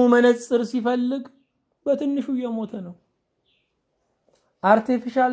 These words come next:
ጥርስ ሲሰካልን በትንሹ እየሞትን ነው። አንድ ጊዜ አይደለም የምንሞተው፣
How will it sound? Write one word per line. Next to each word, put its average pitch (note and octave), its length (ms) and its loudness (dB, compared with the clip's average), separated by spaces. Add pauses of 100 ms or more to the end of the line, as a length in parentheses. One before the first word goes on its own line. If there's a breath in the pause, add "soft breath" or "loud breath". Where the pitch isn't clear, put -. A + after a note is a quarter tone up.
ጥርስ A#3+ 240 -8 (100)
ሲሰካልን C4 920 -2 (120)
በትንሹ D4 440 0
እየሞትን A#3+ 500 -2
ነው። F#3 140 -10 (1080)
አንድ D4 480 4 (100)
ጊዜ D4 260 4
አይደለም D#4 520 4
የምንሞተው፣ D4+ 720 0